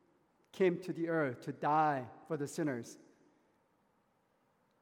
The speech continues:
In fact, you probably have heard some people say something like this,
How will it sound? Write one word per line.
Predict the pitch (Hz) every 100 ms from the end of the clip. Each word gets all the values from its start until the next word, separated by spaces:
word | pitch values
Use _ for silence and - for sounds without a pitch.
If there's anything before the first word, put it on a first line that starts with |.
| _ -
In | 185
fact, | 214 165
you | 175
probably | - - 214 220 202
have | 170 185
heard | 190 190
some | - 185
people | 185 175 170
say | 190 170
something | 165 160 180 160
like | 160 156
this, | 165 123 -